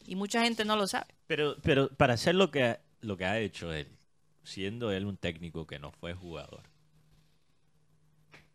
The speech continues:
Speaker 2: Su papá creo que fue jugador profesional. Él estuvo en las divisiones.
Speaker 1: Pero no fue, fue
Speaker 2: Eh,
Speaker 1: buen
Speaker 2: eh,
Speaker 1: jugador, aparentemente.
Speaker 2: no,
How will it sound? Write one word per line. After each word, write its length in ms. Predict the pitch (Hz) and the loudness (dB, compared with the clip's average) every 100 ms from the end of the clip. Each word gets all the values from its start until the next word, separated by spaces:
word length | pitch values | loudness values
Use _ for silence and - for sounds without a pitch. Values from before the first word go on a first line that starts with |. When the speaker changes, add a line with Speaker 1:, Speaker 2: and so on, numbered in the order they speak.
| _ - | _ -16
Speaker 2:
Su 140 | - | -8
papá 320 | 104 95 123 151 | -4 0 2 2
creo 180 | 131 | -2
que 100 | 117 | -4
fue 160 | 110 95 | -4 -4
jugador 520 | 87 80 76 73 71 - | -4 -2 -2 -4 -8 -10
profesional. 840 | - 73 76 - 78 135 147 135 - _ _ _ _ _ - | -10 -10 -12 -8 -2 0 0 -4 -12 _ _ _ _ _ -12
Él 200 | 85 82 | -8 -8
estuvo 380 | - - 147 156 | -4 2 6 6
en 60 | |
las 140 | 120 98 | 4 0
divisiones. 880 | 92 87 - 107 117 123 123 120 - | -2 -10 -8 -8 -6 -8 -8 -10 -6
Speaker 1:
Pero 200 | 156 151 | -4 -2
no 160 | 160 175 | -2 0
fue, 200 | 190 175 | 0 0
fue 140 | 110 | -2
Speaker 2:
Eh, 120 | - 127 | -4 -2
Speaker 1:
buen 200 | 170 170 | -2 -2
Speaker 2:
eh, 40 | |
Speaker 1:
jugador, 400 | 175 147 143 139 | -4 -2 -2 -4
aparentemente. 560 | 123 - - - - 160 | -6 -10 -12 -14 -4 2
Speaker 2:
no, 260 | 226 254 | 2 2